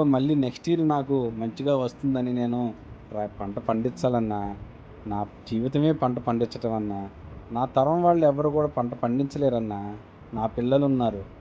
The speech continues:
నా పిల్లలు ఈ వ్యవసాయంలో రాకూడదని నేను మంచి మంచి చదువులు చదివించి బయటికి పంపిస్తున్నానన్నా. కానీ నేను వ్యవసాయాన్నే నమ్ముకున్నానన్నా. ఈ భూమిని నమ్ముకున్నాను, మట్టిని నమ్ముకున్నాను.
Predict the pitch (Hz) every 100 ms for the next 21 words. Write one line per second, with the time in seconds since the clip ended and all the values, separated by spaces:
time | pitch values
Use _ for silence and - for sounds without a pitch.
0 | - - 120 123 135 151 156 143 131 131
1 | 123 139 139 135 120 110 117 135 135 135
2 | 147 135 107 - - - 120 117 117 110
3 | 127 123 123 123 113 113 143 143 135 135
4 | 135 151 120 113 127 127 117 120 - 135
5 | 131 120 104 95 92 90 - - - -
6 | 110 110 131 123 110 107 110 123 113 110
7 | 113 135 143 151 165 147 135 135 120 113
8 | 104 104 95 95 - - - 120 117 113
9 | 123 151 160 143 131 123 120 117 120 120
10 | 110 104 147 147 135 120 120 113 107 104